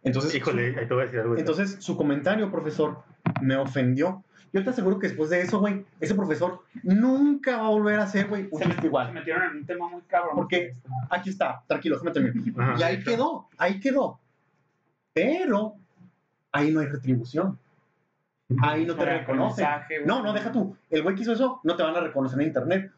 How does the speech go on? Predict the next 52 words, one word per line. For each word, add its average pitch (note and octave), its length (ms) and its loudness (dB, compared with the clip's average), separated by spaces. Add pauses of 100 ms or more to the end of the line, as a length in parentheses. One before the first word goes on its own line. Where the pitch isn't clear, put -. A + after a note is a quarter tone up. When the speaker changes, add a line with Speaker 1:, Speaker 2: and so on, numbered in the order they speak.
(120)
Speaker 1:
No D#3 140 4
vas E3 140 0
a - 40 -6
ser D#3 200 0
un C3+ 140 2
héroe. D#3+ 320 0 (200)
No, A#3 460 2 (140)
lo E3 240 4
que E3 140 2
la D3+ 200 0
tribu A#3+ 360 2
te C#4 80 0
exige B3+ 540 0 (600)
es - 140 0
como G#3+ 120 4
una A#3 120 0
tribu A#3 200 2
en G#3+ 80 2
África, G3 340 0
güey. B2+ 160 0
Cuando C#3 260 0
tú F#3+ 100 -2
querías A3 220 2
ser A3 200 -2
parte F#3+ 300 -2
de C3 80 -2
una F#3 180 0
tribu, F3 260 0
güey, B2 160 2
ser C3 200 0
adulto, A#3 440 0 (260)
¿qué D#3+ 100 0
tienes F3+ 200 -2
que F#3+ 80 -2
hacer? D#3 280 -2 (180)
Ir F3 140 2
a - 20 2
arrancarle D3 400 -2
la E3+ 100 0
cabeza C3 300 -2
a E3+ 40 0
un E3+ 60 2
león A#3+ 280 2 (360)
y B3 400 0
entregarle C#3+ 420 0
al F3 100 -2
jefe G#3 340 -2 (260)
la C3 200 0
cabeza C3+ 320 -2
de C#3 60 0
un C#3+ 100 4
león. C3 220 2